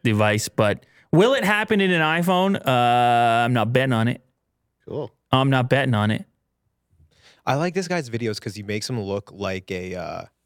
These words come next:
Speaker 3: like a, like an Apple commercial. Like, he does the text the right way,
Speaker 1: Mm.
Speaker 3: but they're, they're a bit aggressive with the camera moves, but I kinda like it.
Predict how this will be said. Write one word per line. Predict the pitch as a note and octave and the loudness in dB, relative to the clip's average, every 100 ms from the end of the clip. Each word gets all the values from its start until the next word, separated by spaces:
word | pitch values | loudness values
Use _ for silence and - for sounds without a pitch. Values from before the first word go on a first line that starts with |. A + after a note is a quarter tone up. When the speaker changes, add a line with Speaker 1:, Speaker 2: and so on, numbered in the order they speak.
| - | -8
Speaker 3:
like | A2 A2 | -6 -4
a, | G#2+ - | -6 -8
like | G#2+ G2 | -10 -8
an | G2 | -8
Apple | G2+ G2 G#2+ | -8 -8 -10
commercial. | F#2+ F#2+ - - F#2 - _ | -12 -12 -10 -10 -12 -16 _
Like, | A2+ - | -10 -4
he | |
does | B2 A2 | -4 -4
the | G2 | -8
text | - G2+ - | -8 -8 -8
the | - | -6
right | G#2 G#2 | -4 -4
way, | F#2 G#2+ G#2+ B2+ | -6 -6 -2 2
Speaker 1:
Mm. | A2 G#2 | 2 2
Speaker 3:
but | A2+ | -2
they're, | - G#2+ - | -4 -6 -6
they're | - A2 | -6 -6
a | G2+ | -4
bit | B2 - _ - | -8 -8 _ -12
aggressive | G2+ G2 F#2+ - F#2+ | -10 -6 -8 -8 -10
with | G2+ | -14
the | - | -16
camera | - F2+ G2+ | -14 -12 -10
moves, | A2 C3+ C#3+ | -10 -10 -10
but | G2 - | -12 -12
I | G2 | -12
kinda | - C3+ | -10 -10
like | G2+ F#2+ - | -10 -12 -14
it. | - | -16